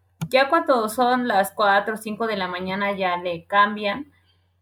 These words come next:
pero la ventaja de las caseras es que, este, puedes poner la música que quieras a la hora que quieras y nadie te va a estar diciendo nada. Y en el antro no es como que estén poniendo reggaetón y quieras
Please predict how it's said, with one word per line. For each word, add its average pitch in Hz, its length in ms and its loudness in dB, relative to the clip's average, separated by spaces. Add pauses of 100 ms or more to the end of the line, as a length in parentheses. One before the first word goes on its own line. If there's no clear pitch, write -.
(220)
pero 240 480 2
la 202 160 4
ventaja 220 380 -6
de 202 140 -4
las 196 180 0
caseras 214 520 -2
es 196 180 -10
que, 196 200 -6
este, 180 440 -10
puedes 190 760 -4 (120)
poner 196 340 -2
la 180 300 -2 (320)
música 208 520 -4
que 180 180 -14
quieras 208 420 0
a 185 80 -4
la 170 120 -4
hora 180 200 -6
que 170 140 -20
quieras 202 580 -2 (400)
y 202 120 -6
nadie 196 240 0
te 196 80 -2
va 180 60 2
a - 20 -2
estar 180 260 -6
diciendo 185 400 -8
nada. 202 260 0
Y 185 100 -2
en 185 100 -6
el 190 140 -4
antro 196 220 -6
no 202 80 -4
es 196 100 -8
como 185 360 -8
que 165 280 -8
estén 196 420 -6
poniendo 185 420 -4
reggaetón 190 500 -4
y 226 100 -8
quieras 185 340 0